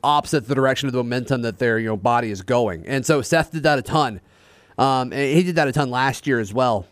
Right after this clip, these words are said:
But, I mean, as far as guys like Eli Stove and Anthony Schwartz, they got the ball and they, you know, they ran downfield. And you absolutely love to see that. Is it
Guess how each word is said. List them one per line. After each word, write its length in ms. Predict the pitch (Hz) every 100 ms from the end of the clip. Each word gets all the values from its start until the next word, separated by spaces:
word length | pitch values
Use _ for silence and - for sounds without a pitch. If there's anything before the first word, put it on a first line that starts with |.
| -
But, 320 | 165 180 180
I 40 |
mean, 160 | 180 196
as 100 | 170
far 160 | 220 254
as 100 | 170
guys 320 | 196 208 190
like 200 | 175 131
Eli 260 | 185 180
Stove 480 | 175 - 156 160 170
and 100 | 156
Anthony 320 | 156 160 165
Schwartz, 400 | 135 147 160 175
they 140 | - 156
got 180 | 185 -
the 80 | 135
ball 340 | 151 160 180
and 100 | 160
they, 220 | 160 160 120
you 100 | 139
know, 60 | 170
they 200 | 151 151
ran 200 | 156 156
downfield. 640 | 156 156 - 170 104 - -
And 240 | 147 147
you 100 | 139
absolutely 480 | 143 156 170 156 135
love 240 | 143 156 135
to 100 | 120
see 240 | - 190
that. 360 | 147 127 135 - _ - - _
Is 180 | 170 180
it 180 | 196